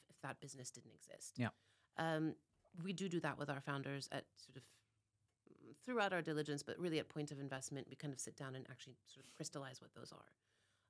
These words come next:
Speaker 1: But then we kind of run it through another filter, which is sitting down and really understanding what the right kind of target growth metrics are for that business commercially. And then we sit down and look at the sort of two, three, four impact metrics that we might have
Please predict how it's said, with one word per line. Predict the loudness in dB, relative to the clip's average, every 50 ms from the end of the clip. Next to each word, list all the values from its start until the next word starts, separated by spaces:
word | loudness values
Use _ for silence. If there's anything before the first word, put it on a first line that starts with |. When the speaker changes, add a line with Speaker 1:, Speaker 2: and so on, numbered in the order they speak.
| _ _ 0
Speaker 1:
But | 2 2 4
then | 4 4 4
we | 4
kind | 2 2 0 0
of | 2 2
run | 2 2
it | 0 0
through | -2 -2 0 2
another | 2 2 2 2 2 2 2 2 0 -2 -6 _ _ _ _ _ _ _ _ _ -4
filter, | -4 -4 -4 -4 -6 -8 -10 -10 _ _ _ _ _ _ _ _ _ -2
which | -2 0 0 0 0
is | 0 2 2 2 0 -2 -6 -8 _ _ _ _ _ _ -12
sitting | -6 -2 0 2 2
down | 2 4 4
and | 4 4 6
really | 6 4 4 4
understanding | 2 2 2 0 -2 -2 -2 0 2 2 2 2 2 0 0 -2 -4 _ _ _ _ _ _
what | -2 -2 -2 -2 -2
the | 0 0 0
right | 2 2 2 2 0 -2 -6 -12 -18 -18 -18 -20 _ _ _ _ _ _ _ _ -2
kind | 0 2 2
of | 0 -2 -4
target | -6 -6 -6 -6 -6 -8 -4
growth | -2 0 0 0 -2 -4
metrics | -6 -4 -4 -6 -10 -8 -8 -6
are | -6 -6 -4
for | -4 -4
that | -4 -4 -6
business | -6 -6 -6 -6 -8 -10
commercially. | -8 -2 -2 -2 -2 -2 -6 -12 -14 -18 -20 _ _ _ _ _ _ _ _ _ _ -20 -8 0 2
And | 4 4 6
then | 6 6
we | 6 4
sit | 4 2 -2 0
down | 2 2 4 4
and | 4 4
look | 2 2 -2
at | -4 -2
the | -2 -2
sort | -2 -2 -2 -2
of | -2 -4 _ -10
two, | -4 -2 -2 -2
three, | -2 -4 -2 0 0 0 0
four | -2 -4 0 2 4 4 4 2 2 0
impact | -2 -2 -2 -6 -6 -6
metrics | -8 -8 -8 -10 -10 -10
that | -8 -6
we | -4 -4
might | -4 -2 -2 -2
have | -4 -4